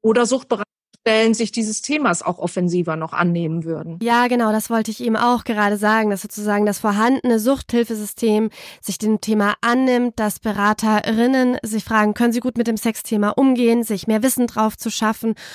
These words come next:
Speaker 2: um dann eben Menschen mit Chemsex gut in ihrer Beratungsstelle empfangen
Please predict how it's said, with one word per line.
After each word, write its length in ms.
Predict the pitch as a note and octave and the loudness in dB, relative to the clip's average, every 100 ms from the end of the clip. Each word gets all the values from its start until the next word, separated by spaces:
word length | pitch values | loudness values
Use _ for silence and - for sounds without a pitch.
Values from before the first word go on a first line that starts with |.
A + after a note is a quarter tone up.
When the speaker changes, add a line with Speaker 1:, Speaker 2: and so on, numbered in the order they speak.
| - - - - | -18 -20 -20 -6
Speaker 2:
um 180 | A3+ A3 | 2 4
dann 220 | A3 A3+ | 6 4
eben 520 | A#3 A3+ A3 G#3+ G#3 G#3 - | 2 2 4 4 2 0 0
Menschen 640 | A3+ G#3 G#3+ - G#3+ G3+ | 2 2 0 0 -2 -2
mit 340 | - A3 A#3 - | 2 2 2 -2
Chemsex 680 | G#3+ G3+ G#3 A3 G3+ - - G#3 | -2 0 0 -4 -4 -6 -8 -12
gut 300 | - A#3 A#3 | -2 -2 0
in 100 | A3 | 2
ihrer 200 | G#3+ G#3+ | 2 2
Beratungsstelle 920 | G#3 G3 - G#3 - G#3 G3 G3 G3 - - - - _ | 2 0 -2 -4 -2 0 2 4 2 -2 -14 -20 -20 _
empfangen 680 | - G3+ - G#3 G3 G#3 | -6 -6 -2 0 2 2